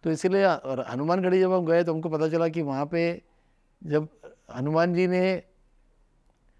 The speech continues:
अयोध्या नहीं छोड़ा, जब, अ, ये एंड की कहानी है, उनको वो मैं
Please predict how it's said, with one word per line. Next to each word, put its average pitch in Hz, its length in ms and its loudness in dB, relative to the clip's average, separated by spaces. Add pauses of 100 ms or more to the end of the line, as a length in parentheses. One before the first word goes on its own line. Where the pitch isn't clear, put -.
(160)
अयोध्या 165 340 4
नहीं 180 120 0
छोड़ा, 92 280 -8 (800)
जब, 151 200 0 (460)
अ, 131 180 -4
ये 143 220 2 (140)
एंड 185 240 2
की 196 100 -2
कहानी 131 280 0
है, 92 140 -10
उनको 123 240 -4
वो 131 260 -2
मैं 135 240 -2